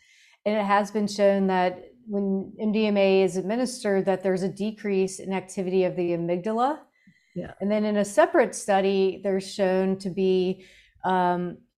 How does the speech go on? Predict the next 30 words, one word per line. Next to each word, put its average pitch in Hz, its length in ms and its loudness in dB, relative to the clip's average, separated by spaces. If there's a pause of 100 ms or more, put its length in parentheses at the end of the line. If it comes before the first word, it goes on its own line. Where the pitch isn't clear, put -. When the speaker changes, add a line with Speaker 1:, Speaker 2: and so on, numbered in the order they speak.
(300)
Speaker 1:
an 214 120 -2
increase 233 540 -2
in 202 220 0
functional 226 540 0
connectivity 185 720 0
between 185 320 -4
the 185 60 -2
hippocampus 185 1080 -2
and 202 240 -2
the 185 60 2
amygdala, 175 720 -2 (680)
and 208 140 0
a 214 60 0
decrease 254 500 -2
in 214 100 -2
connectivity 190 720 -2
between 185 360 -2
the 185 60 -2
hippocampus 190 760 -2
and 175 100 -4
prefrontal 190 640 -4
cortex. 190 880 -4
Speaker 2:
Wow. 180 380 0
And 190 160 2
that's 190 180 -2
just 208 200 2
Speaker 1:
So 196 120 0
Speaker 2:
after 180 240 -12
one 175 440 -2
administration? 170 1080 -4